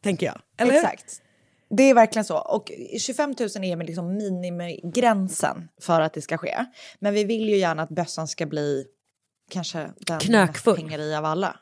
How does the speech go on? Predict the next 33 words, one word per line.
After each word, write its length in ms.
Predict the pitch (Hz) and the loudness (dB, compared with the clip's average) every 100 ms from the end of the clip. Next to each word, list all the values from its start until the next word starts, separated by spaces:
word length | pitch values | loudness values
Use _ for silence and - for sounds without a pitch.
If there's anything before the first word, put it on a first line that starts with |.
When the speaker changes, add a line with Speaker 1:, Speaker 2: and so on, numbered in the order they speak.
| - | -8
Speaker 2:
Ja. 180 | 165 156 - - 208 | -8 -8 -12 -2 2
Speaker 1:
<laughs> 80 | 277 - 226 | 2 2 0
Ja. 200 | - 180 175 - - - | 2 2 0 -8 -20 -12
Ska 160 | - | -4
vi 60 | 214 | -2
kolla 200 | 233 233 | 2 2
vilken 220 | 240 208 | 2 0
som 120 | 190 | 0
har 100 | 180 | 0
mest 340 | 165 160 - - | 0 -4 -6 -4
just 240 | 160 - | -4 -4
nu? 100 | 170 - _ _ _ _ _ - | -8 -10 _ _ _ _ _ 2
Speaker 2:
<laughs> 760 | 196 202 - 190 233 180 208 185 | 2 2 0 2 4 2 0 -2
Okej, 200 | 185 - | -2 2
jag 80 | 170 | 2
vet 120 | 175 | 2
inte 160 | 175 165 | 0 0
om 20 | |
jag 80 | 165 | -2
kommer 140 | 175 | 0
få 100 | 165 | 2
ångest 340 | 185 180 160 - | 4 2 0 -4
av 60 | |
det, 140 | - - | -2 -2
men 160 | 180 175 | 0 2
Speaker 1:
Topplista. 540 | 240 - 190 - 190 | 2 4 0 2 4
Speaker 2:
eh, 280 | 190 190 175 - - - - | 6 6 4 -2 -12 -20 -2
Speaker 1:
Hemnet-knarkarna, 1400 | - 277 240 196 202 - - 262 240 220 - 160 190 262 | 6 8 8 6 4 2 2 4 4 2 -2 -2 0 0
de 300 | - 220 240 | 4 4 6
har 100 | 233 | 6
hunnit 280 | 226 214 202 | 4 4 2
samla 280 | 202 180 | 2 2
in 100 | 175 | 2